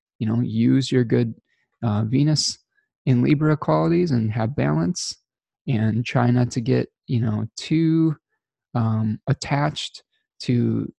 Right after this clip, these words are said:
your own specific way of doing something and to the structure involved, and see what happens. That's gonna be Thursday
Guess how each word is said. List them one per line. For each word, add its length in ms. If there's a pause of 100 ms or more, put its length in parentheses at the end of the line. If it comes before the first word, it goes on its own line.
(140)
your 260
own 260
specific 580
way 180
of 120
doing 240
something 500
and 180
to 120
the 120
structure 640 (280)
involved, 600 (400)
and 540
see 220
what 140
happens. 520 (640)
That's 200
gonna 160
be 120
Thursday 560